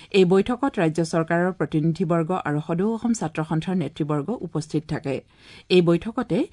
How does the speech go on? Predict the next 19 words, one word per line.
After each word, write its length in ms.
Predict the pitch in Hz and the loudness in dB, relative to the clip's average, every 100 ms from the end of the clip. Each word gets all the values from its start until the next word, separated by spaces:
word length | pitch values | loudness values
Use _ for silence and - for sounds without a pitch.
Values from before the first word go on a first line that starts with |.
| - - 185 | -12 0 2
অসম 240 | 180 - 247 | 2 2 0
চুক্তিৰ 280 | - - 254 262 | 0 -4 -4 -2
ছয় 160 | 214 165 | 0 2
নম্বৰ 220 | 165 165 180 | 2 2 0
দফাকে 340 | 147 151 156 165 185 | 0 -2 -2 -2 0
ধৰি 160 | 175 185 | 0 0
ৰূপায়ণ 320 | 151 151 147 160 | -2 -2 -2 -2
হবলৈ 280 | 165 165 170 147 | -2 0 0 -2
বাকী 180 | - 160 | -4 -4
থকা 220 | 175 151 190 - - - | -4 -4 -4 -6 -18 0
কেইবাটাও 420 | 196 190 220 240 240 | 2 4 2 0 0
দফা 220 | 160 - 170 165 | 0 0 -4 -2
কাৰ্যকৰী 480 | 151 160 160 156 156 | -2 -2 0 0 0
কৰাৰ 220 | 147 147 156 | -2 -2 -4
ক্ষেত্ৰত 300 | 170 170 214 - | -6 -6 -6 -2
পৰামৰ্শ 400 | 156 147 151 147 156 | -2 0 -2 -2 -2
দিয়াৰ 180 | 147 165 208 | 0 -2 -2
বাবে 180 | 185 170 302 - - - 185 | 0 0 -2 -8 -10 0 0
অসম 240 | 180 254 | 2 0